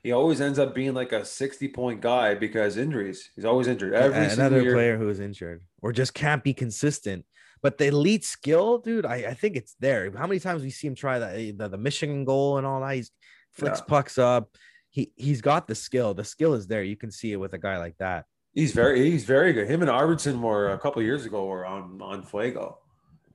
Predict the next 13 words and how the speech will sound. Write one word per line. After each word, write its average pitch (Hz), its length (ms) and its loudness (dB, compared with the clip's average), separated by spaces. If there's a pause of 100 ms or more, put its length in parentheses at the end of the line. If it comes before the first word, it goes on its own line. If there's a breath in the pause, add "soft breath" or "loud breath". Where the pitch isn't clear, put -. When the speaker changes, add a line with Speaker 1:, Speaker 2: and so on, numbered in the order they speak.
Speaker 1:
You - 80 -12
know, - 60 -4
so - 60 2
Speaker 2:
Arvidsson, 110 280 0
Speaker 1:
they 95 100 0
Speaker 2:
another, 120 340 4
Speaker 1:
have 101 100 -6
to - 60 -8
Speaker 2:
another 131 280 4
little 113 180 2
bulldog, 98 640 -2
that 92 240 -10
guy. 90 220 -10